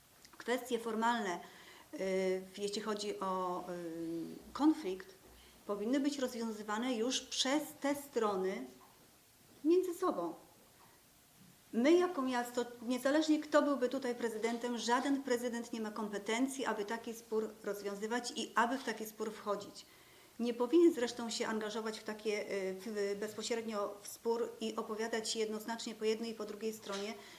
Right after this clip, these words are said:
bo ani dokumentów, nie posiadam dokumentów związanych z funkcjonowaniem spółki, z funkcjonowaniem zarządu, więc trudno mi się opowiada-, opowiadać, czy ten zarząd dobrze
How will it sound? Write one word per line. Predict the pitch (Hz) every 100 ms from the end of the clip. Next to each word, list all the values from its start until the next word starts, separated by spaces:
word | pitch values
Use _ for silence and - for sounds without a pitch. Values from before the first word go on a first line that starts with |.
| - -
bo | 226 -
ani | 277 302
dokumentów, | 277 277 247 226 226 233 226 - - 202
nie | 233
posiadam | 240 - 226 208 196 196 - - -
dokumentów | 214 226 226 226 226 208
związanych | - 202 214 214 202
z | -
funkcjonowaniem | 220 233 220 202 202 196
spółki, | - 196 - 196 196 - - - -
z | -
funkcjonowaniem | 226 220 233 233 269 254
zarządu, | 220 196 196 196 214
więc | 214 -
trudno | 269 330 330
mi |
się | 302 254
opowiada-, | 247 247 -
opowiadać, | 226 226 233 240 - - - -
czy | - 254
ten | 233
zarząd | 220 220 170 196 - - - -
dobrze | 214 226 240 269